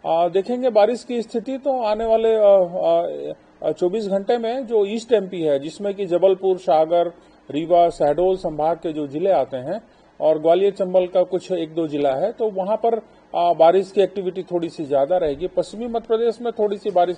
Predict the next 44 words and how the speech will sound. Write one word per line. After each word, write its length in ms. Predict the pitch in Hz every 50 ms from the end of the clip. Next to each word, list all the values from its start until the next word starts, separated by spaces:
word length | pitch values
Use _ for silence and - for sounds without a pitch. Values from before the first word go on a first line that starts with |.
| -
की 60 | 185
activity 380 | 175 175 - 185 170 170 - 175
कम 260 | 165 - 190 202 202
रहेगी, 380 | 165 143 127 127 123 139 185 220 - _ _ _ _ _ _ _ _ _ _ -
लेकिन 260 | 180 196 202 254 240
चूंकि 280 | 214 247 240 226 254 233
heating 400 | 190 185 185 185 226 220 214 196
होने 260 | 180 180 190 202 220
के 120 | 202 220 214
बाद 340 | 190 190 190 190 196 185 180
नमी 540 | 196 196 196 180 170 170 170 180 196 202 196 190 -
के 100 | 196 190
कारण 420 | 185 185 180 180 190 196 190 185 175 156
बादलों 420 | 143 143 147 151 165 180 190 190
की 160 | 185 - 196 175
स्थिति 340 | - - - 165 - 196
निर्मित 380 | 175 160 160 156 185 208 202 -
हो 100 | 185 175
रही 180 | 160 156 147 156
है, 80 | 175
तो 140 | 185 - 202
दोपहर 320 | 175 175 180 180 190 226
के 160 | 226 208 233 208
बाद, 260 | 185 214 208 165 131 104 - _ _ _ _ _ _ _ _ _ -
आ, 340 | 151 151 156 160 165 165 165
<clears throat> 680 | - - 170 175 175 165 151 147 143 139 - - -
पूरे, 240 | 190 196 208 208 202
आ, 140 | 190 185 180
प्रदेश 500 | 180 185 185 180 190 208 226 214 - -
में 260 | 208 196 202 196 180
गरज 280 | 165 175 180 190 202 196
चमक 280 | 196 - 185 175 170 170
के 80 | - 180
साथ, 400 | 160 - 180 165 170 170 165 -
आंधी 320 | 165 151 156 160 165 180
के 140 | 175 175 175
साथ 220 | 160 - 156 143 139 - -
में, 200 | 151 147 151 160 - _ _ _ _ _ -
तेज 180 | 175 180 190
हवाओं 280 | 175 170 160 160 156 156
के 100 | 147 160
साथ 340 | 147 - 165 - - - -
में, 180 | 143 151 147
आ, 440 | 165 180 - _ _ _ _ - -